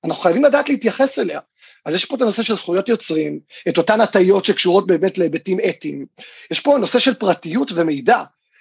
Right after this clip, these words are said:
כשאני משתמש ב-chat G P T לצורך העניין, ומעלה עכשיו מסמכים או נתונים עסקיים, אז המידע הזה מתגלגל לאנשהו, נכון? מה הולכים לעשות עם המגד-, עם המידע הזה?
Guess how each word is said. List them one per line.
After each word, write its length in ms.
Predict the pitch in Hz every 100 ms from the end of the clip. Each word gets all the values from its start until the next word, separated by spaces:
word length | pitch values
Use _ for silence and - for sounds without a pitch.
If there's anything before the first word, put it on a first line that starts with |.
| _ _
כשאני 260 | - 196 233
משתמש 420 | 311 - 240 240
ב-chat 280 | 202 - 196
G 40 |
P 120 | 208 196 -
T 120 | 202
לצורך 360 | 190 196 160 165
העניין, 340 | 151 147 151
ומעלה 360 | 147 175 180 254
עכשיו 260 | - 262 214 - - -
מסמכים 540 | 190 180 220 170 233 269
או 60 |
נתונים 420 | 220 - 175 208 247
עסקיים, 600 | - - 196 196 202 131 _ _ _ _ -
אז 120 | 156
המידע 280 | 147 139 226
הזה 280 | 285 302 294
מתגלגל 520 | 277 196 240 196 320
לאנשהו, 460 | 302 220 160 170 139
נכון? 280 | 143 208 359 _ _ _ _ _ _
מה 180 | 151 214
הולכים 280 | 294 240 302
לעשות 300 | 277 - 277
עם 80 | 277
המגד-, 280 | 240 160
עם 220 | 233 196 214
המידע 320 | 190 165 320
הזה? 260 | 285 151